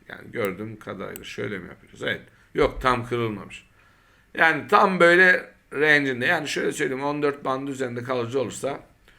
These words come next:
düşen trendi kırar. Önemli range'i neresi derseniz, e, şimdilik buralar gözüküyor.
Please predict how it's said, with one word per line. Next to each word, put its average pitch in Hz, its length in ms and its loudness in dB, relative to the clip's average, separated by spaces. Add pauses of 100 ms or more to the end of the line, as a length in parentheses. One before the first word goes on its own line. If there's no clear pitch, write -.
(220)
düşen 123 360 -2
trendi 87 440 -8
kırar. 123 400 -2 (500)
Önemli 131 480 -2
range'i 95 420 -2
neresi 107 400 -4 (200)
derseniz, 107 680 -4
e, 87 720 -16
şimdilik 113 460 -8 (220)
buralar 113 500 -2 (240)
gözüküyor. 107 520 -6